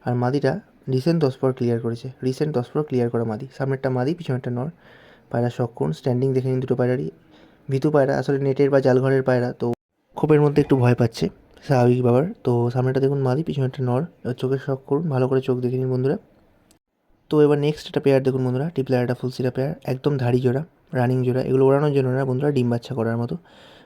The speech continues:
আমি মাদিটাকে দেখি, নটটাকে দেখানোর চেষ্টা করছি আপনাদের, তো ভালো করে দেখে নিন, একদম লাইট আইজের মধ্যে পায়রা,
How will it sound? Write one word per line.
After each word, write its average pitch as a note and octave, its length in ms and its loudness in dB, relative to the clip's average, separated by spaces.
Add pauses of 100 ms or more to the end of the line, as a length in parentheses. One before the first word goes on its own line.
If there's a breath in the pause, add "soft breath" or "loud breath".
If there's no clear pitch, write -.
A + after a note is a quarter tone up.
আমি C3 160 0
মাদিটাকে C3 360 4
দেখি, C3+ 240 2
নটটাকে B2+ 360 0
দেখানোর B2+ 260 -2
চেষ্টা C3 240 -4
করছি B2+ 240 -2
আপনাদের, B2 220 -4 (200)
তো - 120 -8
ভালো A#2+ 160 -4
করে B2 160 -2
দেখে B2+ 160 -4
নিন, D#3+ 100 -6 (400 soft breath)
একদম D#3+ 300 0
লাইট C3+ 240 4
আইজের C#3 240 2
মধ্যে C3 200 -2
পায়রা, B2+ 200 -2